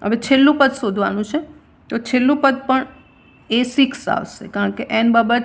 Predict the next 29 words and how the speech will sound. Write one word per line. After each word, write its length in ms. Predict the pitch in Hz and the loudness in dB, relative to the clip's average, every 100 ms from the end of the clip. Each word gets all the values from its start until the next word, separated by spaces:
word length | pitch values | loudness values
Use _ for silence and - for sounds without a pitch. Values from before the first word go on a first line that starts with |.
| - | -2
છ, 40 | 269 208 | -4 0
પદોની 380 | 196 190 220 233 | 0 0 2 0
સંખ્યા 380 | 233 208 220 226 - | 0 -2 0 -2 2
છ 340 | 277 277 269 | 4 4 0
છે, 120 | - - - _ _ _ _ | -10 -12 -18 _ _ _ _
માટે 200 | - 185 208 - | -6 -4 -6 -2
છેલ્લું 280 | 226 240 254 | 4 4 4
પદ 160 | 233 220 | 2 4
આવશે, 300 | 180 190 - 311 - - - _ _ _ | 2 2 -4 -6 -8 -18 -20 _ _ _
છઠ્ઠું 320 | - 269 277 - | -2 0 0 2
પદ 160 | 180 180 | 0 0
આવશે, 200 | - - 185 | -4 -6 -8
એટલે 140 | 196 202 | -8 -6
કે 60 | 240 - 262 | -6 0 2
એ 60 | 269 | 2
સિક્સ 240 | 302 294 - - | 2 0 -2 -2
શોધવાનું 520 | 175 156 165 151 151 - | -2 -4 -6 -6 -8 -10
છે. 80 | - - - - | -16 -20 -20 -10
એટલે 140 | 185 - 226 | -10 -6 -2
એ 80 | 254 262 | 0 2
સિક્સ 220 | 285 269 - 214 | 0 -2 -2 0
બરાબર 380 | 202 180 202 294 - - _ _ _ _ 226 | 2 2 2 -2 -4 -18 _ _ _ _ -4
એ 40 | 254 233 | -2 0
રેસ, 160 | 208 - - | -2 -4 -8
અ, 200 | 185 190 - 262 | -2 -2 0 0
એ 20 | 247 | 2
into 280 | 208 208 240 311 - - _ _ _ 190 | 0 0 -2 -2 -6 -20 _ _ _ -2
આરની 340 | 190 196 233 330 - - _ _ _ _ _ _ | 0 0 -2 -2 -8 -20 _ _ _ _ _ _
પાંચ 240 | 208 170 | -4 -4